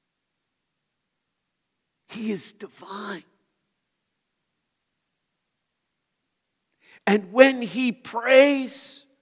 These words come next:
for you, when he prays for me,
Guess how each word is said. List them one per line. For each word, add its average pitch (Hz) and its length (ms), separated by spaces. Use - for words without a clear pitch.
for 240 200
you, 277 640
when 233 160
he 226 160
prays 269 720
for - 240
me, 269 560